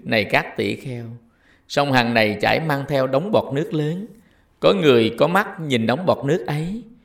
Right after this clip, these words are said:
chuyên chú, như lý quán sát. Do nhìn chuyên chú, như lý quán sát nó, đống bọt nước ấy hiện rõ ra là trống không, hiện rõ ra là rỗng không, hiện rõ ra là không có lõi cứng. Làm sao,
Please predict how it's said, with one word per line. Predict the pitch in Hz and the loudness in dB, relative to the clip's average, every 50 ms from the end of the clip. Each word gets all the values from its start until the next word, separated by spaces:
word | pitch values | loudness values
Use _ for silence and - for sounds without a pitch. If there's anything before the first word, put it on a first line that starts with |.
| _ _ _ _ | _ _ _ _
chuyên | - 139 135 131 127 127 | 4 6 6 6 4 2
chú, | 131 143 139 147 175 196 220 - - - _ _ _ _ _ _ _ | 2 2 2 2 0 -2 -6 -8 -14 -18 _ _ _ _ _ _ _
như | - 131 127 | 2 2 4
lý | 123 123 139 156 | 4 4 2 2
quán | 156 165 160 180 | 2 0 0 0
sát. | 185 - 151 160 180 214 233 - - - _ _ _ _ _ _ _ _ | 0 0 0 0 -2 -6 -8 -12 -18 -20 _ _ _ _ _ _ _ _
Do | - - 123 127 | 2 4 6 6
nhìn | 127 127 123 110 107 104 - | 6 6 4 4 2 0 0
chuyên | 127 135 131 131 131 | 0 0 0 -2 -2
chú, | - 135 143 160 190 220 220 - - - | -2 -2 -2 -2 -4 -6 -10 -12 -6 -2
như | 135 135 131 | 0 2 2
lý | 127 135 160 | 4 2 2
quán | 160 160 156 180 | 0 0 -2 -2
sát | 175 - 160 165 - | -4 -4 -6 -4 -4
nó, | 165 156 160 170 190 208 - - - _ _ _ _ _ | -4 -4 -4 -4 -6 -8 -12 -18 -20 _ _ _ _ _
đống | - - 135 - 185 | 4 4 4 6 6
bọt | 139 117 - - | 6 4 4 2
nước | 135 139 - | -2 -2 0
ấy | - 143 151 185 208 | 2 4 4 4 4
hiện | 156 123 113 123 | 2 0 0 0
rõ | 117 120 107 123 | 2 2 2 2
ra | 156 151 143 135 131 131 131 135 | 2 2 0 0 0 -2 -2 0
là | 117 110 | 0 0
trống | 107 - 135 156 202 202 | 0 0 0 -2 -2 -4
không, | - 156 139 135 127 127 127 - - _ _ _ _ _ | -4 -4 -4 -4 -4 -8 -12 -16 -20 _ _ _ _ _
hiện | - 123 127 135 131 | 0 0 2 2 4
rõ | 120 107 123 | 4 4 4
ra | 139 151 139 135 131 131 | 6 6 6 6 6 4
là | 135 120 107 104 101 | 4 2 2 2 2
rỗng | 113 113 - 175 | 0 0 -2 -4
không, | - 160 139 135 131 131 - - - _ _ _ _ | -6 -6 -6 -6 -6 -10 -14 -18 -20 _ _ _ _
hiện | - 117 127 131 | 2 4 4 6
rõ | 123 117 117 143 | 6 6 6 6
ra | 151 147 139 139 135 131 | 6 4 4 4 4 4
là | 123 123 113 - - | 4 2 2 2 2
không | 139 131 127 | 0 2 2
có | - 175 | 2 2
lõi | 170 127 101 110 - - | 4 4 2 2 0 0
cứng. | - 147 147 175 208 240 - - - _ _ _ _ _ _ _ _ _ _ | 0 -2 -2 -2 -6 -10 -14 -18 -20 _ _ _ _ _ _ _ _ _ _
Làm | - 117 113 104 101 | 2 2 2 2 2
sao, | - - 131 127 131 131 | -2 -4 -4 -4 -6 -8